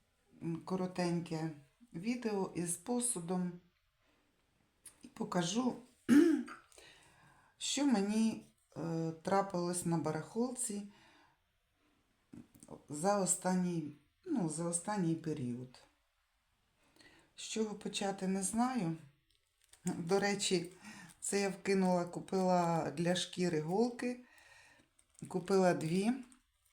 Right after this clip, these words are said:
щоб, ем, ем, ручки на плетених виробах обтягувати. Ну, я, е, сумки плету і обтягувати шкірою.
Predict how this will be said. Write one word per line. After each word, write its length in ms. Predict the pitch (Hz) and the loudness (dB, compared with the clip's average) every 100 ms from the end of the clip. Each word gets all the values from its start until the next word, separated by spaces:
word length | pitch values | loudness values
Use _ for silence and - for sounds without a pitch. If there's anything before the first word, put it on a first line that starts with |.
| - _ _ _ - - | -20 _ _ _ -20 -10
щоб, 520 | - - 196 180 165 | -6 -2 0 0 0
ем, 680 | 185 185 180 175 170 160 165 _ _ _ _ - - _ _ _ _ _ _ _ _ _ _ _ _ _ _ _ - | 2 4 2 2 0 -4 -8 _ _ _ _ -20 -20 _ _ _ _ _ _ _ _ _ _ _ _ _ _ _ -16
ем, 800 | 180 175 170 170 165 165 165 165 160 _ _ - - | -12 -6 -4 -2 -2 -4 -6 -8 -14 _ _ -20 -6
ручки 640 | - 226 220 - 175 170 | 0 2 2 -2 -2 0
на 540 | 156 165 165 160 151 147 143 | 2 2 4 2 0 -4 -4
плетених 560 | 170 170 170 160 160 190 | -2 -2 0 -2 -2 -2
виробах 600 | 240 240 151 160 - - | 0 0 0 -2 -2 -8
обтягувати. 640 | 165 - 185 170 156 160 | -8 0 0 2 0 -2
Ну, 180 | 202 190 | 0 0
я, 360 | 170 175 156 139 | 2 2 2 0
е, 520 | - - - - 160 | -4 -12 -14 -10 0
сумки 480 | - - 269 262 180 | 2 4 0 0 -2
плету 460 | 165 156 156 151 - | 0 -2 -2 -6 -6
і 100 | 170 | -4
обтягувати 600 | 165 - 180 170 151 147 | -4 -4 -2 -2 -4 -4
шкірою. 680 | - - 254 240 175 160 | -8 -6 -6 -2 0 -2